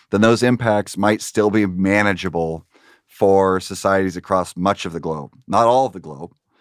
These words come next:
There are some i-, low-lying islands, for example, that are gonna be underwater in a hundred years, probably no matter what. But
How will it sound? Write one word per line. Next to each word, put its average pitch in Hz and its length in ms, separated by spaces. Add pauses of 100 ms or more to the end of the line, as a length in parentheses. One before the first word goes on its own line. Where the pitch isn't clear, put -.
(200)
There 92 100
are 92 60
some 104 260
i-, 104 240
low-lying 101 500
islands, 98 460
for 87 140
example, 82 380
that 87 100
are 87 100
gonna 87 160
be 95 140
underwater 90 520
in 87 60
a 85 60
hundred 87 260
years, 85 260
probably 82 400
no 82 140
matter 78 220
what. 82 240 (920)
But 107 380